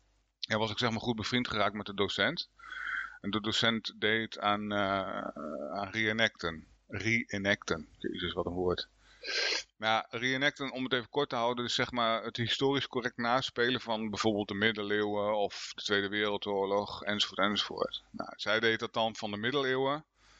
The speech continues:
En ik vond het allemaal interessant en ik vond het wel leuk en ik, ja, ik was wel geïnteresseerd.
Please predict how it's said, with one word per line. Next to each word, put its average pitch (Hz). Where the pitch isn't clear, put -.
En 113
ik -
vond 131
het 117
allemaal 113
interessant 120
en 95
ik 92
vond 107
het 98
wel 110
leuk 117
en 92
ik, -
ja, 113
ik 95
was -
wel 95
geïnteresseerd. 107